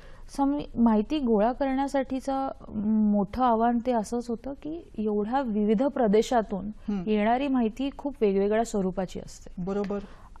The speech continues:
Speaker 1: आणि ती माहिती कधी कमी जास्त होत असेल तर याच्यावरती मी आणि आरिफ स्वतः रात्रभर बसून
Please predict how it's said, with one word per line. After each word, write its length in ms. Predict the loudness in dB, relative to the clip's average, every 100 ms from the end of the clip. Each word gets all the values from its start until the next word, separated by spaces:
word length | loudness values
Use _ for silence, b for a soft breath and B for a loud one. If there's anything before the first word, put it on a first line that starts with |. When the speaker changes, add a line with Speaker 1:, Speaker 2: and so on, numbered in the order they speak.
| -4
Speaker 1:
आणि 580 | 0 2 2 0 -4 -12 -16 -18 -12 -2
ती 140 | 0
माहिती 680 | 2 2 0 0 -2 -2 0
कधी 220 | 2 2
कमी 340 | 2 4 4 4
जास्त 340 | 2 2 0
होत 300 | 4 6 6
असेल 480 | 2 0 -2 -4 -4
तर 40 |
याच्यावरती 680 | -4 -4 -4 -4 -2 -2 -4
मी 240 | -2 -2 -2
आणि 260 | -4 -4
आरिफ 380 | -4 -4 -4 -4
स्वतः 580 | -2 0 2 2 2 0 -6 b b b b -2
रात्रभर 680 | 2 2 4 6 8 10 10
बसून 460 | 8 8 2 2